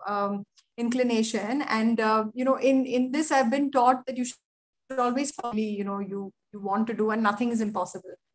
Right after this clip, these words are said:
So I knew that there is a field like equine dentistry, but I was not aware that one could just do it, you know, uh, not being a vet. But when I researched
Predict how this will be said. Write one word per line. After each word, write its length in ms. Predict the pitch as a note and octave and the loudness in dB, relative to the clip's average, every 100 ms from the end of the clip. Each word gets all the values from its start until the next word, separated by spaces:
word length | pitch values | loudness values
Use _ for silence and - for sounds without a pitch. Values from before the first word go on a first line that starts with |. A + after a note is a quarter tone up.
| _ | _
So 160 | - C#4+ | -2 2
I 160 | - C#4+ | 4 6
knew 380 | C4 C#4 F#4 G4 | 6 6 4 0
that 200 | E4 C4 | 2 4
there 180 | B3+ | 4
is 240 | B3 C4 C#4+ | 4 2 0
a 100 | D#4+ | -2
field 400 | - B3 B3+ B3 | -4 -4 -2 0
like 360 | A3+ G#3+ A3 - | 2 2 -2 -8
equine 400 | A3+ - G#3+ A3 | -14 -4 -2 0
dentistry, 640 | F#3+ G3 G3 - C#4+ G4 C4+ | -2 -4 -10 -12 -8 -4 2
but 180 | B3+ - | 2 4
I 180 | A3+ A3+ | 4 4
was 240 | A#3 C4 | 4 2
not 240 | B3+ D4 - | 2 0 -2
aware 340 | G#3+ G#3+ A#3 | -4 -2 -2
that 180 | A#3+ A#3+ | -2 -2
one 240 | A3 G#3+ A3 | 0 0 0
could 160 | A3+ | -4
just 300 | A#3 A3+ - | -4 -8 -10
do 160 | A3 G#3+ | -4 0
it, 240 | A3 G#3+ | 0 0
you 100 | - | -6
know, 280 | G3+ G3 G3 | -8 -8 -6
uh, 400 | - G3 F#3+ F#3 A3 | -2 0 2 0 -4
not 380 | G#3 A3 A3+ A3 | -2 0 0 -2
being 220 | G#3 G3+ | -10 -8
a 80 | G3 | -6
vet. 240 | F#3 - - _ _ - | -6 -8 -10 _ _ -4
But 240 | A#3 A#3+ | -2 2
when 180 | A3+ B3 | 2 4
I 120 | C4 | 4
researched 600 | A#3+ A#3+ B3 C4 C4 C4 | 2 0 0 2 2 0